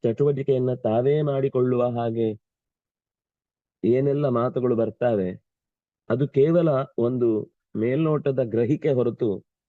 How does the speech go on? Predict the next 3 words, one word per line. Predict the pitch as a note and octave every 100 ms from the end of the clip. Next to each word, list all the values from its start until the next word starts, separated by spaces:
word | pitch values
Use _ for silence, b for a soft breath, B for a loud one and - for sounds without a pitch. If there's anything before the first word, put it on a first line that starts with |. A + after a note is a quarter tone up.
| _ _ _ _ _ _ _ _ _ _ _ _ _ _ _ -
ಸೂಕ್ಷ್ಮವಾಗಿ | A2 D3+ F3 - E3+ D#3+ D3+ C#3
ಗಮನಿಸಿದಾಗ | C3+ C#3 C#3 C3+ B2+ A#2 C3
ಇಲ್ಲಿ | B2+ B2 A#2 G#2